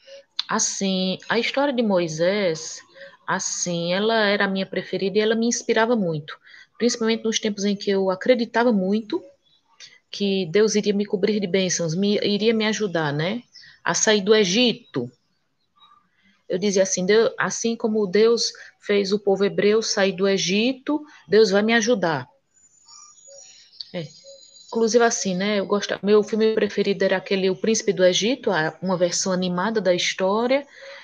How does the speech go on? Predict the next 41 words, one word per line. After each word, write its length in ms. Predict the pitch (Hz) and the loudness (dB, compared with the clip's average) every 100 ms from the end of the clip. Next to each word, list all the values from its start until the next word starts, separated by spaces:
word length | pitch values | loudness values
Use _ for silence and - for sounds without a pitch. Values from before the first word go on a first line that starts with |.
| - - | -14 -6
E 80 | 196 | 0
por 200 | 226 208 | 2 2
muito 220 | 285 277 | 2 2
tempo 260 | 254 220 | 0 0
minha 200 | 233 240 | 0 0
música 280 | 220 220 - | 2 0 -2
preferida 520 | 208 214 - 208 214 | -2 -2 2 2 2
foi 180 | 220 220 | 2 2
When 280 | 214 220 226 | 4 4 4
You 120 | 226 | 2
Believe. 640 | 214 269 208 170 131 131 - _ _ _ - - | 2 2 2 -2 -4 -8 -10 _ _ _ -20 -8
Que 120 | - | -2
justiça 460 | 208 202 - 185 190 | 0 -2 -4 -6 -4
seja 280 | - 202 208 | 0 0 0
feita, 260 | 214 214 | -2 0
é 20 | |
uma 80 | 220 | 2
música 240 | 208 - 208 | 0 0 0
muito 220 | 214 202 | 0 0
bonita. 600 | 247 214 160 147 139 131 _ _ _ _ - - _ _ _ _ _ _ _ _ 539 554 _ _ _ _ _ _ - - - - | 0 0 0 -2 -8 -8 _ _ _ _ -20 -20 _ _ _ _ _ _ _ _ -20 -20 _ _ _ _ _ _ -18 -18 -14 -4
Mas 100 | 214 | 6
depois 240 | 247 247 | 6 8
eu 80 | 262 | 6
vou 80 | 262 | 6
fazer 300 | 262 233 226 | 2 0 0
um 100 | 214 | 0
vídeo, 180 | 214 240 | -2 -2
es-, 200 | 240 - | -4 -8
vários 600 | 117 - 190 233 220 202 | -10 -4 2 4 4 2
outros 320 | 202 208 180 | 0 -2 -2
vídeos 260 | 208 220 226 | -2 -2 -4
explicando, 560 | 220 - 202 202 202 | -4 -4 -4 -2 -4
por 160 | 202 220 | -2 -2
exemplo, 300 | 196 202 202 | -2 -4 -2
por 260 | - 226 | 2 2
que 180 | 233 220 | 2 2
hoje 300 | 208 214 208 | 4 2 4
eu 160 | 226 208 | 2 2
detesto 480 | 202 208 208 202 208 | -2 -2 -2 0 0
música 320 | 208 214 220 | -2 -2 -2
gospel, 680 | 190 214 - - 160 151 | -2 -2 -2 2 4 4